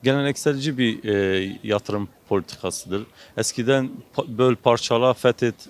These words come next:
mantığı vardı. Bu savaş, e, için gerekli bir ekonomik yatırımdı ama şu an için değil. Yani ge-, gelecek, yani bu savaşta değildir. Türkiye'nin ezelden beri zaten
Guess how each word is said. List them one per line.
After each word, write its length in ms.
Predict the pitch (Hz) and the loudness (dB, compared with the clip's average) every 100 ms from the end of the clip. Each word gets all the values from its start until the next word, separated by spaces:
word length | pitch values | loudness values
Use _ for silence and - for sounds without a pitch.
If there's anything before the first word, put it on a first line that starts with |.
| 127 | -6
mantığı 520 | 113 110 - 113 117 | -2 -2 -2 -2 2
vardı. 500 | 107 92 104 104 110 | 2 2 -2 -4 -2
Bu 200 | 123 113 | -2 -2
savaş, 540 | - 110 117 - - - - - 135 | 2 6 6 2 -6 -10 -20 -18 -4
e, 320 | 104 104 101 | 0 0 -2
için 380 | - - 131 175 110 | -4 -4 -4 -4 2
gerekli 420 | 107 107 117 107 | 2 2 -2 -2
bir 120 | 104 | 0
ekonomik 560 | 98 - 101 101 98 - - - | 0 -2 -4 -4 -6 -10 -8 2
yatırımdı 500 | 104 - 104 110 156 | 2 2 -2 0 -2
ama 200 | 160 147 | -2 -2
şu 180 | - | 2
an 120 | 151 131 | 2 2
için 280 | - 160 - - - - | -2 -6 -8 -20 -20 -12
değil. 360 | 110 120 123 113 - _ - | 0 6 6 4 -6 _ -20
Yani 300 | - 117 110 | -4 0 0
ge-, 400 | 110 107 110 - | 0 -4 -10 -10
gelecek, 540 | 117 120 120 127 110 330 294 - - - | 0 2 4 2 -2 -12 -16 -14 -14 -10
yani 420 | 120 113 113 110 202 202 139 120 | -4 -2 0 -4 -8 -16 -14 -8
bu 280 | 120 120 120 - - | -2 0 -2 -8 -16
savaşta 580 | - 107 110 - 117 110 | 0 2 2 0 -2 2
değildir. 400 | 117 101 98 98 - - - - | 0 0 -4 -8 -12 -20 -20 -8
Türkiye'nin 580 | 170 - 143 139 165 | -8 -2 0 0 -2
ezelden 520 | 143 120 117 120 143 113 | -2 -2 0 -2 -2 -2
beri 160 | 95 | -4
zaten 360 | 98 110 107 | -4 -4 -4